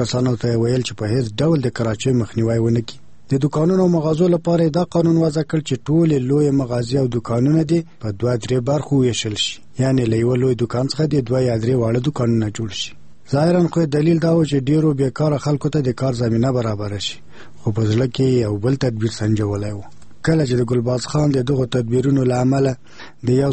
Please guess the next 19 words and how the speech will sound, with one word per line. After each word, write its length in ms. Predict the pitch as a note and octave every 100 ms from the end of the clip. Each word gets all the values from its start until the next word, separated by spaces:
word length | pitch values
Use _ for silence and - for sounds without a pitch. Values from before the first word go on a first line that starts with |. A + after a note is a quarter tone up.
| -
سل 180 | C#3 B2+
او 100 | C3 C3
یو 160 | B2+ A#2+
کم 120 | C#3 C3
پنځوسمې 500 | B2+ A#2+ B2 - C3+ B2
ناحیې 280 | B2 A#2+ C3+ A#2+
ګڼه 200 | B2 B2 A#2+
ګوڼه 180 | C3 B2+ - -
څو 100 | C3 B2
چنده 300 | B2+ D3 D3 D3
شوه، 140 | D#3 D3 - - -
نو 80 | A#2 A2+
د 80 | A#2
دغې 200 | C3+ C3 B2+
ناحیې 260 | A#2+ A#2+ C3+
د 80 | B2 A#2
امریت 320 | A#2+ B2 B2+ B2+
لپاره 260 | A#2 B2 B2
هم 80 | C#3+